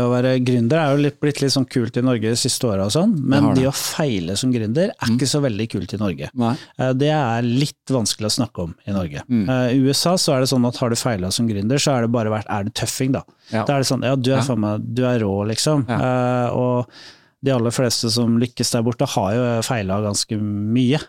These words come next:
Speaker 1: og så har de bare ikke gitt seg, og så har
Speaker 2: Mm.
Speaker 1: de fått det til.
Speaker 2: Mm.
Speaker 1: Men i Norge så er det litt sånn tvega sverd. Jeg tenker Norge er veldig sånn der, ikke sant? Vi er jo,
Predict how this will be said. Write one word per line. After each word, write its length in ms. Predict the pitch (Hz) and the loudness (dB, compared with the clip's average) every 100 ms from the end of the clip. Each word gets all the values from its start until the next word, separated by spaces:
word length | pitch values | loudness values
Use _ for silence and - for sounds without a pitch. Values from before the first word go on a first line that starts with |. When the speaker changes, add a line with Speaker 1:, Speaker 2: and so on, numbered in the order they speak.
| - - | -10 -4
Speaker 1:
og 80 | |
så 220 | 123 135 110 | -2 0 0
har 100 | 110 | 0
de 80 | 107 | 0
bare 240 | 107 98 | 0 -2
ikke 160 | 92 98 90 | -4 -8 -6
gitt 60 | |
seg, 240 | - 151 170 | -4 0 0
og 80 | 123 | 0
så 220 | - 131 | 0 2
har 80 | 107 | 4
Speaker 2:
Mm. 40 | |
Speaker 1:
de 60 | 98 | 2
fått 200 | 120 117 | -2 -6
det 140 | 113 | -8
til. 140 | - 113 - - | -6 -8 -8 -4
Speaker 2:
Mm. 160 | 107 92 _ _ - _ _ _ - | -4 -4 _ _ -20 _ _ _ -2
Speaker 1:
Men 180 | 135 170 | 2 4
i 40 | |
Norge 140 | 143 143 | 2 2
så 140 | 233 | 2
er 40 | 147 | 2
det 200 | 156 202 | 2 2
litt 120 | 196 | 0
sånn 140 | 143 | 0
tvega 360 | 123 135 98 90 | 0 0 0 -2
sverd. 300 | 104 123 120 | -2 0 0
Jeg 140 | 135 127 | 0 0
tenker 260 | 123 127 | -2 0
Norge 220 | 127 120 107 | 0 0 0
er 120 | 117 | -2
veldig 360 | 120 139 107 107 | 0 0 0 0
sånn 160 | 113 101 | 0 0
der, 380 | 98 95 101 101 | 0 0 -2 -4
ikke 60 | |
sant? 180 | - 110 | -6 -4
Vi 80 | 113 | -2
er 240 | 107 92 | -2 -2
jo, 200 | 98 107 | -2 -2